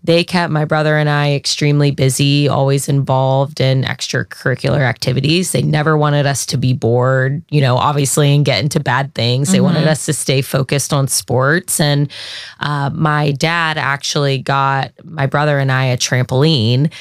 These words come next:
Speaker 1: and we were, like, the cool kids in the neighborhood with the cool
Speaker 2: Mm-hmm.
Speaker 1: trampoline in the
Speaker 2: Mm-hmm.
Speaker 1: backyard. And he actually got us a second trampoline.
Speaker 2: Whoa.
Speaker 1: <laughs> But yeah, being in the backyard, like, I would spend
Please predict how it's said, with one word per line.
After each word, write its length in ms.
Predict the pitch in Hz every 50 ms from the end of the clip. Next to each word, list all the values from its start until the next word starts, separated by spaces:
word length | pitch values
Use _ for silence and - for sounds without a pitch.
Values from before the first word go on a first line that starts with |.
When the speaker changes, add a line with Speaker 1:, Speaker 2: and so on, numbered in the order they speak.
| - - - - - _ -
Speaker 1:
and 340 | 160 151 147 147 143 143
we 120 | 143 151 147
were, 80 | 151 151
like, 160 | 147 143 -
the 80 | - -
cool 260 | - - 165 143 135
kids 460 | - - 156 139 135 135 135 131 - -
in 60 | 143
the 60 | 143
neighborhood 680 | 143 135 127 127 127 139 127 123 139 135 131 131 135 123
with 100 | 131 139
the 80 | - -
cool 140 | - - -
Speaker 2:
Mm-hmm. 300 | 151 139 - - - 151
Speaker 1:
trampoline 420 | 135 135 - 151 143 139 135 135
in 80 | 139 139
the 60 | 135
Speaker 2:
Mm-hmm. 40 | -
Speaker 1:
backyard. 680 | 127 127 135 208 - 127 120 123 131 127 127 135 139 135
And 80 | 143
he 100 | 139 147
actually 380 | 135 127 185 - - - 311 240
got 220 | 180 180 160 156
us 200 | - 160 - -
a 60 | 156
second 680 | 135 - - - - - 127 113 - - 117 110 107 -
trampoline. 600 | - - - 98 120 131 - 139 135 131 - -
Speaker 2:
Whoa. 1500 | 160 156 160 202 226 254 254 247 226 214 202 196 196 196 190 190 190 185 185 185 185 185 185 185 180 175 175 170 170 175 - 226
Speaker 1:
<laughs> 60 | - -
But 400 | 226 233 240 240 226 226 220 - - -
yeah, 340 | 240 240 240 247 254 247 220
being 520 | 175 160 - 208 208 214 220 226 226 220 208
in 260 | - 190 196 190 190
the 80 | 185
backyard, 720 | 165 175 160 160 - - 202 208 214 208 208 208 208 202 175
like, 160 | 170 160 151
I 40 | 160
would 120 | 156 147 -
spend 480 | - - 160 156 156 147 147 143 143